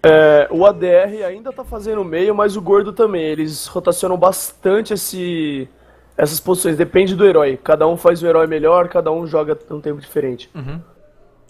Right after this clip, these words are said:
Speaker 1: E vai
Speaker 2: Então
Speaker 1: ser
Speaker 2: eles
Speaker 1: um alquimista carrier.
Speaker 2: Alquimista carry com o quê? O S F no mid e a Mirama
Speaker 1: S F
Speaker 2: no
Speaker 1: no mid.
Speaker 2: top.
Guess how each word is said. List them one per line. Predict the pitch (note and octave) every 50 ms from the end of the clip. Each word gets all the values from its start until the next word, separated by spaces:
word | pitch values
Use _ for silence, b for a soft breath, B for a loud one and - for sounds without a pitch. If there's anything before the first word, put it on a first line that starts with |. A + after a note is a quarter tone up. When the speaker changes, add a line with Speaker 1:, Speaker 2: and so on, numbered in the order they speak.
| _ _ b b b b b b
Speaker 1:
E | G3
vai | F3+ G#3 G3+
Speaker 2:
Então | - - -
Speaker 1:
ser | A3+
Speaker 2:
eles | B3 C4+
Speaker 1:
um | C#4 C4+ B3 A#3 A3 F#3+ -
alquimista | F#3 G3 F#3+ - A#3 G3 G3+ A3+ A3 - C4 C4+ D4+ C#4 -
carrier. | - C4 G#3+ F#3 F3 D#3 C#3+ - b b b b b b b b b b
Speaker 2:
Alquimista | - - F#3+ G#3+ G3+ - G#3
carry | - - - F3 G3 A3+ A3+
com | - - B3 B3
o | A3
quê? | - - F3
O | E3+ E3+
S | F3+ F#3+ - - - D3+ D#3+
F | F#3 G#3+ - - A3
no | G#3+ G#3+
mid | G#3 G3+ G#3 A#3+ C4+ D4 D4+ B3
e | C4+ C4+
a | C4
Mirama | C4+ C4+ A3+ G#3+ A3+ A#3+ B3+
Speaker 1:
S | B3+ C4
F | - - D3
Speaker 2:
no | E3
Speaker 1:
no | - -
mid. | F3 E3
Speaker 2:
top. | F3+ G#3 G#3 - E3